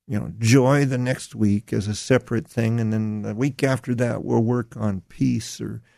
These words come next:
as if they're all separate things. When he produces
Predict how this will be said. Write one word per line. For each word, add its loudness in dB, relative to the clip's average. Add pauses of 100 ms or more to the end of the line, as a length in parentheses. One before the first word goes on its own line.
(300)
as 4
if 6
they're 6
all 4
separate 2
things. 0
When 2
he 4
produces 2